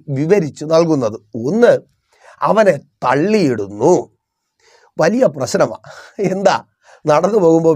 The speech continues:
വീഴുന്നു. ആ പ്രശ്നം മാത്രമല്ല, പാപത്തിൽ വീണു പോകുന്നു. ചെയ്യരുതാത്ത കാര്യങ്ങൾ, ആ, തുടർമാനമായി ചെയ്തുകൊണ്ടിരിക്കുന്നു. അതല്ലേ മാതാവേ, പിതാവേ, നിങ്ങളുടെ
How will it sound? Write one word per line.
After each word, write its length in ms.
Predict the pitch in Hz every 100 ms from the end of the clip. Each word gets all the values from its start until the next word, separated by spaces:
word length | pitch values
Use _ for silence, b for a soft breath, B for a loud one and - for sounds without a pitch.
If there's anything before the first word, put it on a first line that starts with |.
| 139
വീഴുന്നു. 340 | 156 160 151 - _ _ _ _ _ 127
ആ 20 | 202
പ്രശ്നം 340 | 151 131 170 147 117
മാത്രമല്ല, 640 | 107 107 151 120 98 98 113 101 B B B B -
പാപത്തിൽ 680 | 147 160 220 262 247 - 202 139
വീണു 200 | 123 131 127
പോകുന്നു. 420 | 117 110 110 135 190 117 b b b
ചെയ്യരുതാത്ത 800 | 196 214 269 262 247 240 247 247 220 -
കാര്യങ്ങൾ, 500 | 147 196 208 214 240 330 - _ _ _ _ _ _ _ _ _ _ _
ആ, 160 | 117 143 165 175 156 123 95 -
തുടർമാനമായി 1120 | 175 254 254 240 233 226 220 226 226 226 226 214 220
ചെയ്തുകൊണ്ടിരിക്കുന്നു. 920 | 202 214 214 208 190 185 185 190 170 135 _ _ _ _ _ -
അതല്ലേ 220 | 202 202 196
മാതാവേ, 340 | 190 185 185 202 - _ _ _ -
പിതാവേ, 360 | 180 190 185 190 - _ _ _ _ _ _ _ _ _ -
നിങ്ങളുടെ 220 | 185 185